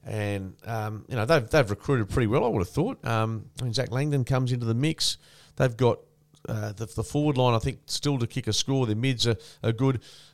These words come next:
Look, uh, you know, i-, if you were going to ask one question long-term about West Perth, having seen what's happened to Geelong in the A F L, roughly similar, you know, time frames, and they, they broke a premiership drought of about a, a decade, and so too West Perth,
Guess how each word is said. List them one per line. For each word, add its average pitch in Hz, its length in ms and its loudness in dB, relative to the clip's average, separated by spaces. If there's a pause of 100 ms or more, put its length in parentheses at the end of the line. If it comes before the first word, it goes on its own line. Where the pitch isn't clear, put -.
Look, 139 360 0
uh, 113 160 -8
you 123 120 0
know, 92 140 0 (160)
i-, 131 140 -4
if 143 140 -2
you 156 100 4
were 175 120 2
going 175 220 0
to 139 60 6
ask 113 220 4
one 127 180 0
question 110 560 0
long-term 113 520 2
about 95 220 2
West 95 260 2
Perth, 113 220 4
having 104 200 0
seen 110 220 2
what's 95 180 0
happened 104 280 0
to 85 60 -10
Geelong 98 400 2
in 92 60 -2
the 95 100 0
A 101 200 4
F 95 160 -2
L, 110 260 2 (160)
roughly 135 400 -2
similar, 92 480 0 (380)
you 104 80 2
know, 95 200 0
time 113 280 2
frames, 104 360 0
and 90 100 -6
they, 104 200 4
they 98 220 0 (280)
broke 101 220 -4
a - 40 -8
premiership 104 440 0
drought 98 260 2
of 90 60 0
about 95 240 2
a, 90 120 -2 (280)
a 104 40 -6
decade, 101 440 0
and 92 80 -8
so 101 200 2
too 95 200 -2
West 87 260 -2
Perth, 120 240 4